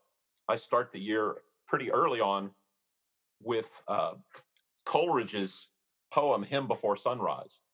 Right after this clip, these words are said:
in the Vale of Chamonix. And the basic idea of it is: Vale of Chamonix is at the, at the foot of Mont Blanc, uh, in the, in the Alps. And yeah, there's some sort of challenging old language in it because this is written, you know, late seventeen hundreds, early eighteen hundreds.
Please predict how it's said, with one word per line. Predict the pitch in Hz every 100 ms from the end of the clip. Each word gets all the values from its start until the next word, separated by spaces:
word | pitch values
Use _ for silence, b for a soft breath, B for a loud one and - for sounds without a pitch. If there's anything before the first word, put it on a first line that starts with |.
| _ _ _
in | 104
the | 101
Vale | 104 101
of | 98
Chamonix. | - 101 92 82 90 - _ _ _ _ _ _ _ _ _
And | 107 107 101 90 _ _ _ 104 -
the | 101
basic | - 139 151 127 107 -
idea | 101 92 123 143
of | 95 101
it | 95 95
is: | 104 98 - _ b -
Vale | 123 120
of |
Chamonix | 110 110 110 107 110
is | 104
at | 92
the, | 98 -
at | 98
the | -
foot | - 110
of | 92
Mont | 98 98
Blanc, | 85 104 92 - - -
uh, | 90 85 80 _ _ _ _ _ - - -
in | 101 98
the, | 90 85 -
in | 95
the | 90
Alps. | 104 107 85 - - _ _ _ _ _ _ -
And | 113 110 101 104 _ _ _ _ _ _ _ _ _ _ _ -
yeah, | 427 156
there's | 147 139
some | 127
sort | 120 117
of | 110
challenging | - 104 104 107 104 101
old | 104 101
language | 104 104 107 98
in | 95 95
it | -
because | - - 120
this | 143 -
is | 98
written, | 104 95
you | 104
know, | 92
late | 90 92 -
seventeen | - 95 92
hundreds, | 98 90 -
early | 90 90 90
eighteen | - 131 104
hundreds. | 95 76 71 -